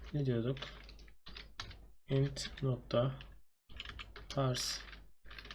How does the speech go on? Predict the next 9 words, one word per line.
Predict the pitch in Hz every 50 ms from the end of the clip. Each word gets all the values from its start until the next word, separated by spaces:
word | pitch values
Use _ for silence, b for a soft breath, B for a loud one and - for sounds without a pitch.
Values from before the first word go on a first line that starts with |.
| - - - -
ve | 156 -
sayı | 151 - - - 143 143 139 135 123
bir | 117 113 - - - - - - - - - - - - - - - - - - - - - - - - - - _ _ _ _ _ _ _ _ _ - - - - - - _ _ -
diyoruz. | - - - - - - - - - - - - - - - - B B B B B B - - - - - - - - - - - - - - - - - - - - - - - - - - - - -
Altına | - - 156 151 143 135 - 143 131 120 113
da | - 139 143 135 - - - - - - - - - - - - -
konsol | - 139 139 135 135 - 147 139
yine | 139 135 135 135 139 139 - - - - - - - - - - - - _ _
readline, | 143 143 139 135 - - 120 120 123 139